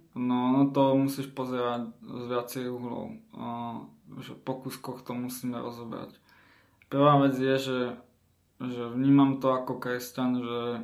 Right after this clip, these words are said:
a, každá ľudská bytosť je vykúpená Kristovou krvou, drahou. A Boh stvoril človeka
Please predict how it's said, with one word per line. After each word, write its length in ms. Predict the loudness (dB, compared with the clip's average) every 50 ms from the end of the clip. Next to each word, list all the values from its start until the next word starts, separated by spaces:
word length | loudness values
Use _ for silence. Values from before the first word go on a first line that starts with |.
| -12 -16 _ _ -16
a, 400 | -12 -12 -10 -8 -8 -10 -10 -10
každá 720 | -4 0 0 0 0 0 0 0 2 2 2 0 -2 -6 -12 -10
ľudská 400 | -8 -8 -8 -8 -10 -8 -6 -6
bytosť 720 | -6 -6 -8 -8 -6 -6 -4 -4 -6 -8 -12 -12 -8 -6
je 20 | -6 -6
vykúpená 680 | -6 -8 -8 -10 -10 -4 -2 0 2 2 2 0 -4
Kristovou 560 | -8 -10 -12 -12 -8 -8 -6 -6 -6 -6 -8
krvou, 400 | -12 -12 -10 -10 -10 -12 -10 -10
drahou. 560 | -10 -8 -6 -6 -6 -8 -8 -12 -12 -14 -16 _ _ _ _ _ _ _ _ _ _ _ _ _ _ _ _ _ _ _ _ _ _ -4
A 400 | -2 -2 0 0 -2 -4 -6 -10 -12 -8 -4
Boh 320 | 0 2 2 2 0 -2 -8 -10
stvoril 640 | -10 -4 0 2 2 4 4 2 0 -2 -6 -10 -12 -16 -18 -14
človeka 720 | -10 -6 -4 -2 0 0 -2 -2 -2 -2 -2 -2 -2 -4